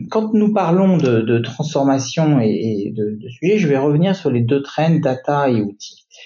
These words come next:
Data, le point important aujourd'hui est de travailler, de savoir utiliser les données dont les entreprises, euh, ont, euh, la, la disposition, mais qu'ils ne, n'utilisent pas forcément nécessairement.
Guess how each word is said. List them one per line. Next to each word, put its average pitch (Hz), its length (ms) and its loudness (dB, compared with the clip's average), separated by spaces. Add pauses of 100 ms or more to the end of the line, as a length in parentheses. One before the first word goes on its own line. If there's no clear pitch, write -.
(280)
Data, 190 760 0
le 151 240 2
point 180 280 0
important 160 600 0
aujourd'hui 147 720 0
est 139 120 0
de 131 260 -2 (160)
travailler, 156 680 0
de 135 80 2
savoir 160 440 0
utiliser 143 460 -2
les 147 120 2
données 135 400 2
dont 131 240 -2 (120)
les 120 280 2
entreprises, 135 560 0
euh, 107 880 2
ont, 156 400 0
euh, 117 180 2
la, 113 200 0 (200)
la 113 140 0
disposition, 120 880 -4
mais 147 220 0
qu'ils 135 240 -2
ne, 120 280 0
n'utilisent 135 600 -2
pas 170 240 -2
forcément 135 420 -2
nécessairement. 120 600 -6